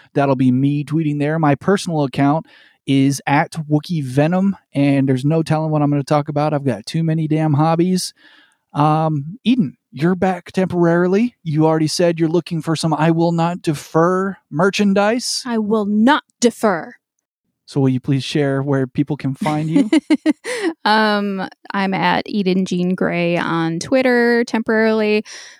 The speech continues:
Speaker 2: while I scour the internet for merch. And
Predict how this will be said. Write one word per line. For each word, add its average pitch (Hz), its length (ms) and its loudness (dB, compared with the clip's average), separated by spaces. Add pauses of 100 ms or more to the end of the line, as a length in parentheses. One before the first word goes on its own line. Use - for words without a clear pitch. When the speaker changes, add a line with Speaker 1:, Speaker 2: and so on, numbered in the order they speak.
Speaker 2:
while 185 380 0
I 175 500 -4
scour 175 300 -2
the 175 140 0
internet 175 320 -4
for 185 100 -8
merch. 196 400 -2 (120)
And 190 880 -2